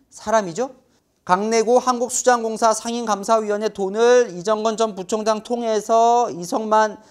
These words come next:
의원 통해서 지역에게 뿌려졌다. 이게 지금 나온 의혹이죠. 아직 의혹 수준이지만. 그러니까 실제로 아는 사이였던 것 같긴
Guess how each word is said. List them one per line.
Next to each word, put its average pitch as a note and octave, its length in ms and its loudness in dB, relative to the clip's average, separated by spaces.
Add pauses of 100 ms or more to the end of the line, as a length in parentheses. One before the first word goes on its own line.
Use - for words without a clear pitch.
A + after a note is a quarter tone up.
(200)
의원 G#3 260 2
통해서 A#3 420 -4
지역에게 G#3+ 580 -2
뿌려졌다. A3+ 560 2
이게 G#3 180 0
지금 B3 280 -2 (220)
나온 F3+ 360 4
의혹이죠. G#3+ 640 0
아직 F#3 240 -4
의혹 G#3+ 360 0
수준이지만. G3 680 -2 (220)
그러니까 B3 320 2 (180)
실제로 C#4 640 2 (220)
아는 A#3+ 520 2
사이였던 C4 600 -2
것 C#4+ 180 2
같긴 A3 380 -8